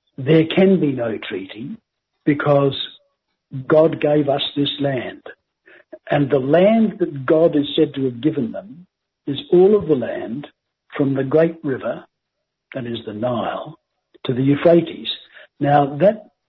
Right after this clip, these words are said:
piece of land encompasses a substantial part of Egypt,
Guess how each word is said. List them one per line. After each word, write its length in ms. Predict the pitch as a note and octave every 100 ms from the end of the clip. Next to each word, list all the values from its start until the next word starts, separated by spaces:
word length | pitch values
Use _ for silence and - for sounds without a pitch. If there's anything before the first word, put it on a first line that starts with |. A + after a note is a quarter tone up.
| _ _
piece 260 | - F3+ -
of 80 | B2
land 540 | C#3 C#3+ B2+ A#2+ C#3+
encompasses 680 | C3 A#2+ C#3+ A#2 - A#2 A#2
a 200 | A2+ -
substantial 520 | - - D#3+ D#3+ C#3
part 240 | C3 C3
of 120 | B2 A#2+
Egypt, 420 | D3+ D#3 A3